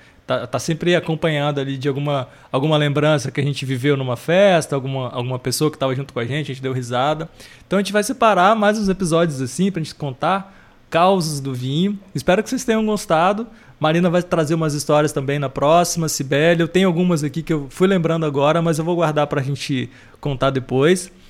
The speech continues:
E é isso aí, meninos. Obrigado pelo episódio, viu?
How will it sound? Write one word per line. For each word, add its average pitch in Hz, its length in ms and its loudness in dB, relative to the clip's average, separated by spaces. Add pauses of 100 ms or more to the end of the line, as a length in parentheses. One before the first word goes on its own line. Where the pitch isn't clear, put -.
(400)
E 165 40 4
é 185 60 4
isso 208 140 2
aí, 254 160 4
meninos. 185 300 0
Obrigado 214 540 2
pelo 233 280 4
episódio, 220 500 4
viu? 214 220 2